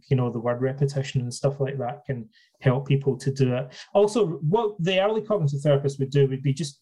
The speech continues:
get people to write their thoughts down and then put it on a flip chart on the other side of the room and take a few steps back and look at their thought from a distance and, you know, evaluate it as if they were looking at a thought that someone else had, um, to get this kind of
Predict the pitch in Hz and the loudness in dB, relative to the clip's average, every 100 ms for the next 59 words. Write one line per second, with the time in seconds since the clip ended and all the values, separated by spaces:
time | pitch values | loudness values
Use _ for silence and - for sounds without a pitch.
0 | - 247 202 175 147 139 139 135 143 139 | -2 4 4 4 2 0 0 -2 0 -2
1 | - 147 135 131 127 120 - 170 160 - | 0 2 2 0 -4 -8 0 2 2 0
2 | _ _ - 123 - 151 - - 208 143 | _ _ 2 2 2 0 0 0 0 0
3 | 135 131 120 139 117 113 113 147 190 190 | -2 0 0 0 0 -6 0 2 4 4
4 | 151 131 139 143 143 - 127 120 - 139 | 2 0 -4 0 0 0 -2 -4 -2 0
5 | 147 151 - 120 - - _ 135 139 143 | 2 2 0 -2 -6 -20 _ 4 4 2
6 | 143 - - 135 139 - 120 113 135 135 | -4 -4 4 4 4 0 -2 0 -2 -2
7 | - 185 175 143 - _ - _ 139 131 | 0 2 2 0 -4 _ -20 _ 4 4
8 | 127 127 151 139 135 127 139 135 131 131 | 4 0 0 0 2 0 -2 -2 -2 -2
9 | 131 - 131 123 139 139 123 131 - 120 | -4 -6 -2 0 2 2 2 -2 -2 -6
10 | - _ _ 131 - 135 135 135 - 139 | -8 _ _ -6 2 2 2 -4 2 2
11 | 117 120 151 139 - 180 170 160 143 _ | 2 0 0 -2 -2 -2 0 -4 -8 _
12 | _ _ _ 139 131 131 131 131 131 139 | _ _ _ 2 2 2 0 -2 -2 -2
13 | 147 143 139 127 - 135 123 - | 0 2 0 -4 0 2 2 -6